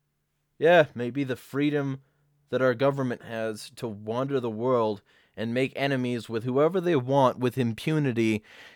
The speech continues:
and never, ever be held accountable for it in any meaningful way,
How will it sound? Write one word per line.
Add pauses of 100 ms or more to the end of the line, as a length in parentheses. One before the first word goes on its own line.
(120)
and
never, (280)
ever (220)
be
held
accountable
for
it (260)
in
any
meaningful
way,